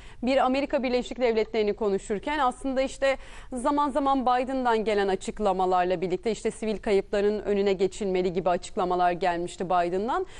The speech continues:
Şimdi bugün de gerçekleşen aslında, e, Birleşmiş Milletler'e verdiği Güvenlik Konseyi'ne sunduğu o, e, alternatif karar taslağı ile birlikte Amerika Birleşik Devletleri'nin bir tutum değişikliğine gittiğini söylememiz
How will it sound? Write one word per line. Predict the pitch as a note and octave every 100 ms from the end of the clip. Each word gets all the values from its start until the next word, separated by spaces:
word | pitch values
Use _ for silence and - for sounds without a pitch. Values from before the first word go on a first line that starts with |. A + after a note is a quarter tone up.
| - -
Şimdi | - B3+ A3+
bugün | D#4 G#4 E4
de | C4+
gerçekleşen | A#3 A3+ A3+ C4 B3 A#3+ A#3+ C#4+
aslında, | D#4 C4 - B3+ B3 C#4 D4 - - -
e, | A3 A3
Birleşmiş | A3+ B3+ - F4 D4+
Milletler'e | C4 A#3+ A3+ A#3 G3+ G#3 G#3 F#3+ F#3+
verdiği | G#3 G3 F3+ G#3 G3+ G3+
Güvenlik | F#3 G#3+ G#3+ A3+ C4+
Konseyi'ne | B3+ A3 A#3 G#3 G3+
sunduğu | G3+ A#3+ G3+ F#3 A3
o, | G#3+ G#3+ G#3 -
e, | G3 F#3+
alternatif | - G#3+ - A3 A3 -
karar | - A#3 B3+ C#4
taslağı | - A3 - G#3+ F3+
ile | F3+ E3+
birlikte | F#3 - -
Amerika | D4+ D4 C4+ C#4
Birleşik | C4 C#4 -
Devletleri'nin | C4+ B3+ C4 D4+ E4 G#4+ D#4
bir | F4
tutum | F4 - - A4+
değişikliğine | F#4+ B3 - G3+ G#3 G#3 B3+ F#4+ - - - - C4
gittiğini | E4+ - D#4+ D#4+
söylememiz | - D#4+ C4+ C4 F4+ G#4+